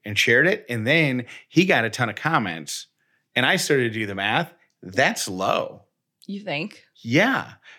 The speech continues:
Speaker 1: Fifteen hundred dollars a month, like, that could just be childcare.
Speaker 2: Oh, yeah.
Speaker 1: Two hundred and fifty dollars,
Speaker 2: Yep.
Speaker 1: like, like, w-,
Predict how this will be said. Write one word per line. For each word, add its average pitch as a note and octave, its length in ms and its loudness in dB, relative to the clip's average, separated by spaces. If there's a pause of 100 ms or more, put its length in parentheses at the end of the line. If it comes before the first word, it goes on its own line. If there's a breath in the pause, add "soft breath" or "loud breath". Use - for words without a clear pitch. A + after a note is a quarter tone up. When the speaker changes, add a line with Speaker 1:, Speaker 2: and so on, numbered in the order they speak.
(140)
Speaker 1:
Fifteen D4 380 4
hundred E3 300 2
dollars C3+ 380 2
a A2 60 -4
month, G#2+ 560 0 (960)
like, A#2+ 440 2 (460)
that E3+ 280 2
could D#4 240 4
just A#2+ 400 0
be A2 160 -6
childcare. F#2+ 1000 -2 (580)
Speaker 2:
Oh, A3+ 340 8
yeah. D3+ 380 0 (120)
Speaker 1:
Two G#3 180 6
hundred G#3+ 240 6
and D3+ 80 0
fifty E3 260 0
dollars, D3+ 380 4
Speaker 2:
Yep. B2 160 -4
Speaker 1:
like, C#3 280 0 (440 loud breath)
like, - 260 2 (380)
w-, C3+ 240 -4